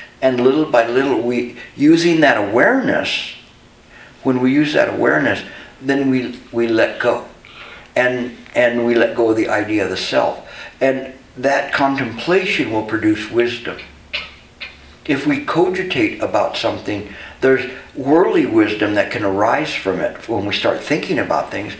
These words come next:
There's worldly wisdom, but there is not, um, the transcendent wisdom.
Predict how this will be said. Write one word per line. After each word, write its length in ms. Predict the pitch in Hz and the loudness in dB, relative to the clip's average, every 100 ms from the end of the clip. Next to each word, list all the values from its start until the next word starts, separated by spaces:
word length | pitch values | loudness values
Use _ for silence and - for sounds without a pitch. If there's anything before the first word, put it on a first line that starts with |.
| - - - | -16 -12 -2
There's 200 | 123 - | 0 2
worldly 380 | 113 147 165 110 | 2 2 2 0
wisdom, 480 | 101 95 - 98 - - - - | 0 0 -2 -8 -10 -18 -20 -6
but 220 | 131 131 143 | -2 0 2
there 200 | 143 214 | 0 0
is 120 | 131 | -2
not, 580 | 123 131 165 123 - - - - - - - | 0 0 2 0 -4 -10 -20 -20 -20 -20 -4
um, 400 | 110 110 104 107 | 0 0 -2 -4
the 80 | 117 | -4
transcendent 840 | - 127 117 - 139 156 127 - | -2 -2 -2 -2 -2 0 -2 -2
wisdom. 500 | 101 92 92 - 85 | -4 -4 -4 -10 -12